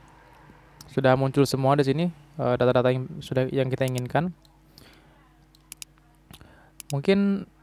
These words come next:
eh, kita bakalan, selanjutnya kita bakalan nambahin fitur registrasi sehingga, eh, di sini bisa terjadi, eh, feedback atau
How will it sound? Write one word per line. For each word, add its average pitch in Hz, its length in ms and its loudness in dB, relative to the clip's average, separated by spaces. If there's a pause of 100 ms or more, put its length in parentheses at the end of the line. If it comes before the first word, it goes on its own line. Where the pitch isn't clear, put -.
(160)
eh, 147 320 4
kita 160 240 6
bakalan, 165 800 6
selanjutnya 151 400 0
kita 156 80 8
bakalan 151 320 6
nambahin 147 480 4
fitur 160 560 4 (160)
registrasi 143 800 2 (320)
sehingga, 160 480 8 (260)
eh, 139 380 4
di 135 80 0
sini 160 300 0 (1500)
bisa 160 320 6
terjadi, 160 720 8
eh, 143 320 -2
feedback 147 400 4
atau 160 400 2